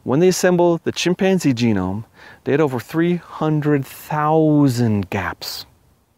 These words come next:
In fact, it was garbage. It was a debacle of science. They should never have done it. They should have waited until they had some more money to do it right. Now, we've redone it since then, but it took over a decade to correct it, and science was held back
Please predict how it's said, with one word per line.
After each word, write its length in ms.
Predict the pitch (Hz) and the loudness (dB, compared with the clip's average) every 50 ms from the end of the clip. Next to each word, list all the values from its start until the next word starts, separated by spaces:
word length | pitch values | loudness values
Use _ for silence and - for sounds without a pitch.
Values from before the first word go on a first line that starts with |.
| _ _ _ _ _ _ _ _ _ _ _ _ _ _ - | _ _ _ _ _ _ _ _ _ _ _ _ _ _ -4
In 140 | 131 139 143 | -2 -2 -2
fact, 380 | - 175 170 160 135 - - - _ _ _ - | 0 0 -2 -2 -2 -6 -10 -18 _ _ _ -6
it 100 | 139 - | -6 -4
was 160 | - 139 120 | -4 -4 -4
garbage. 640 | 113 104 110 107 110 107 90 98 87 - - - - _ _ _ _ _ _ _ _ _ _ _ - | -4 -4 -4 -2 -2 -2 -2 -4 -4 -6 -8 -12 -14 _ _ _ _ _ _ _ _ _ _ _ 0
It 80 | 147 | 2
was 200 | 156 143 135 120 | 2 2 2 2
a 60 | 113 104 | 0 0
debacle 560 | 92 117 104 87 120 120 139 165 - 147 131 | -2 -2 -2 0 0 0 0 0 0 -2 -4
of 80 | 117 | -2
science. 260 | - - 120 120 120 - | -2 -2 -2 -2 -2 -2
They 60 | 110 | -4
should 220 | - - 127 113 | -4 -4 -2 -2
never 360 | 113 113 120 143 147 143 127 | 0 0 0 0 -2 -2 -2
have 80 | 117 110 | -4 -2
done 200 | 101 107 104 104 | -2 -4 -4 -4
it. 20 | |
They 140 | 101 101 101 | -2 -4 -4
should 160 | - - 151 | -4 -4 -2
have 100 | 151 135 | -2 0
waited 240 | 120 120 131 123 131 | 0 2 2 2 2
until 160 | 123 113 117 | 0 -2 -2
they 80 | 101 107 | -2 -2
had 100 | 107 104 | -2 -2
some 120 | - 120 | -2 -2
more 160 | 117 120 131 123 | 0 0 2 2
money 340 | 110 104 101 101 101 98 - - - - - - - | 2 0 0 0 -2 -4 -6 -10 -20 -20 -20 -16 -10
to 80 | - | -6
do 160 | 110 127 113 104 | -2 0 0 0
it 40 | |
right. 360 | 90 104 104 104 101 92 - - | 0 -2 0 0 0 0 -2 -2
Now, 160 | 127 143 156 | -2 -2 0
we've 180 | 156 170 175 | 0 0 0
redone 460 | 143 131 127 147 185 190 151 143 123 117 | 0 0 0 0 2 2 2 0 -2 -2
it 60 | 110 | -4
since 260 | - - 196 190 - | -2 0 0 0 0
then, 220 | - 120 104 104 | -2 -4 -4 -4
but 100 | 107 120 | -4 -6
it 60 | 117 - | -8 -6
took 160 | - 123 - | -8 -6 -4
over 320 | - 135 139 117 117 117 | -2 -2 -2 -2 -2 -2
a 80 | 110 104 | -4 -2
decade 500 | 98 117 127 123 - - 113 101 98 87 | -2 -2 -2 -2 -2 -4 -4 -4 -4 -4
to 80 | 113 | -4
correct 380 | - - 104 101 107 101 95 - | -6 -4 -4 -2 -4 -4 -4 -6
it, 120 | 87 - - - - - - - | -8 -8 -8 -12 -20 -20 -16 -10
and 120 | - 101 98 | -6 -6 -6
science 360 | - - 120 120 113 107 - | -4 -2 -2 -2 -2 -4 -6
was 100 | 98 - | -8 -8
held 300 | - - 135 123 110 98 | -4 -2 -2 -2 -2 -2
back 380 | 107 113 110 92 92 - - | -2 -2 -2 -4 -6 -10 -16